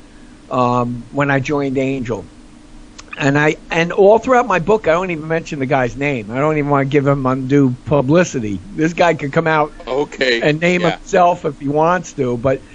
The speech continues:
Speaker 1: but,
Speaker 2: Mister
Speaker 1: and he
Speaker 2: Shitburger.
Speaker 1: Yeah,
Speaker 2: Right.
Speaker 1: exactly,
Speaker 2: <laughs>
Speaker 1: yeah. So, so he was, he was horrible. He was the demise of me leaving the band, uh, after three years. I worked my ass off. Uh, just to let you know how the book is. I mean, the bu-, I love Angel. It was one of my,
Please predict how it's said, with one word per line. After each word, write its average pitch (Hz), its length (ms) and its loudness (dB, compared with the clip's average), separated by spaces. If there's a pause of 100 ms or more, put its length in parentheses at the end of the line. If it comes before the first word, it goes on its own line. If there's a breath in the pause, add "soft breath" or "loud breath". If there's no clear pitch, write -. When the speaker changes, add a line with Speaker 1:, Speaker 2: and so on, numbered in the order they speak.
(240 loud breath)
Speaker 1:
but, 175 180 2
Speaker 2:
Mister 180 120 2
Speaker 1:
and 202 200 2
he 196 240 -4
Speaker 2:
Shitburger. 127 720 -2 (240)
Speaker 1:
Yeah, 190 320 4
Speaker 2:
Right. 156 80 6
Speaker 1:
exactly, 147 720 0
Speaker 2:
<laughs> - 20 -4
Speaker 1:
yeah. 131 420 -4 (520)
So, 190 360 2
so 180 220 0
he 233 160 4
was, 190 160 -2
he 180 220 0
was 214 140 -2
horrible. 202 300 4
He 202 160 2
was 254 220 -6
the 180 100 -6
demise 165 720 0
of 131 140 -8
me 160 280 0
leaving 147 420 2
the 127 80 2
band, 123 560 2 (100)
uh, 139 220 0
after 135 320 2
three 143 240 2
years. 135 340 4
I 135 80 4
worked 240 300 2
my 156 160 0
ass 185 320 0
off. 120 340 2 (560 loud breath)
Uh, - 160 4
just 247 260 -6
to 330 80 -6
let 220 200 0
you 180 60 -2
know 175 100 6
how 160 160 2
the 143 80 0
book 165 300 0
is. 127 260 0
I 185 80 -2
mean, 190 160 -2
the 175 80 -6
bu-, 175 140 0
I 240 280 4
love 226 380 4
Angel. 131 360 -2
It 143 60 -2
was 165 160 -4
one 220 160 -2
of 220 60 -2
my, 185 280 0